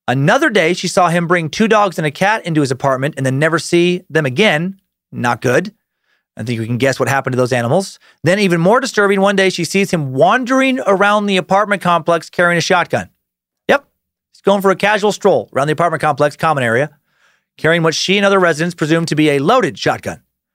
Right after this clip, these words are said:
which was not technically illegal since he wasn't pointing at anyone or menacing anyone with it. Uh, this made Linda and all the other residents obviously a bit uneasy. The apartment manager talks to Richard, asks him to at least put the gun in a blanket if he won't get rid of it. <laughs>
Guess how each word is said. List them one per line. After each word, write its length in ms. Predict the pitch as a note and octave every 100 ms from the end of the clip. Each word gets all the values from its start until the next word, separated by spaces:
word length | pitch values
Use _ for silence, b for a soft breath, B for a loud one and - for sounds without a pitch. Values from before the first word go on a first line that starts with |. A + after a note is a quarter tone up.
| _ _ _ _
which 120 | - C3
was 140 | D3
not 320 | F3 B3 D#4+
technically 400 | - C#4+ C#4+ B3+
illegal 320 | B3 A#3 A3
since 160 | A#3 G#3
he 40 |
wasn't 240 | F#3+ G3 F#3+
pointing 300 | G#3 A#3 G3+
at 80 | F3
anyone 400 | E3 E3 F#3 F#3+
or 60 |
menacing 380 | C#3+ F#3 G#3+ F#3
anyone 280 | D3+ C#3 C3
with 160 | B2+ A2+
it. 200 | D#3+ - _ _ _ _ _ -
Uh, 120 | A#2
this 160 | D3
made 180 | D#3+ D#3+
Linda 380 | D#3 D#3+ F3 G3
and 120 | D3+ -
all 320 | E3+ A3 A#3
the 100 | A3+
other 200 | G3+ G#3
residents 600 | F#3+ E3 F#3+ G3+ - - -
obviously 380 | E3 E3+ -
a 40 | D#3+
bit 240 | B2+ F#3 F3+
uneasy. 560 | F3+ E3+ C3 D#3 F#3+ _ _ _ _ _ _
The 60 | C3
apartment 360 | C3 E3+ G3
manager 320 | F3+ E3+ E3+
talks 300 | F3 E3 E3
to 100 | -
Richard, 280 | D#3+ D#3 E3+
asks 280 | C3+ D#3+ -
him 120 | E3
to 140 | D3+ D3
at 40 |
least 480 | D3 E3 B3+ B3 -
put 160 | G3+
the 80 | G3+
gun 260 | F#3 F#3 F#3+
in 140 | E3+
a 120 | D#3+
blanket 640 | B2+ D3 F#3+ A3 - - - _ _ _ _ _
if 120 | B2+
he 80 | C#3
won't 260 | C#3 D#3+ C#3
get 100 | D#3
rid 140 | E3+
of 240 | - -
it. 220 | F#3 -
<laughs> 60 | _